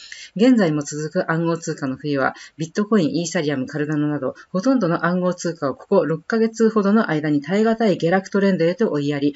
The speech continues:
ほとんどのコインはその価値の半分以上を失った。先月暗号通貨、あ、ごめんなさい。先月、世界の暗号通貨の時価総額は十一月の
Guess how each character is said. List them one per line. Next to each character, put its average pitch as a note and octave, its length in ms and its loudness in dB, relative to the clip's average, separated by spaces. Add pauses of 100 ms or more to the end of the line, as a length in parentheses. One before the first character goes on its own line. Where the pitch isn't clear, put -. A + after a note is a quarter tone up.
(220)
ほ G3+ 60 -8
と C4 140 4
ん A#3+ 40 4
ど F#3 80 2
の D3 100 2
コ E3 160 -2
イ D3+ 80 2
ン C3+ 60 0
は C3 60 -6
そ F3 120 -6
の F3 80 -2
価 F3 120 -8
値 D#3+ 100 -6
の C#3 100 -4
半 F#3 220 -2
分 F#3+ 160 0
以 F3+ 60 0
上 D#3+ 180 0
を G#3 40 2
失 D3+ 280 -2
っ C3 80 -10
た。 - 260 -6 (1300)
先 A#3+ 220 2
月 - 280 2
暗 G3+ 180 4
号 G#3+ 120 6
通 G#3 280 0
貨、 G#3 300 0 (400)
あ、 E3 220 -4 (140)
ご D3+ 80 -10
め D3+ 80 -2
ん C#3+ 40 0
な C#3 60 -2
さ D3 80 -4
い。 C#3 60 -2
先 A3+ 300 4
月、 D#3+ 260 -2
世 B3 160 0
界 G3+ 240 2
の C#3+ 200 -2
暗 G#3+ 160 4
号 G#3+ 140 2
通 G#3+ 160 -2
貨 F3+ 100 -2
の C#3+ 120 2
時 C#3+ 100 -4
価 D#3 120 -6
総 E3 180 0
額 C3+ 200 -8
は C3+ 120 -4
十 F#3 180 2
一 G#3+ 180 0
月 G#3 200 0
の G3+ 160 2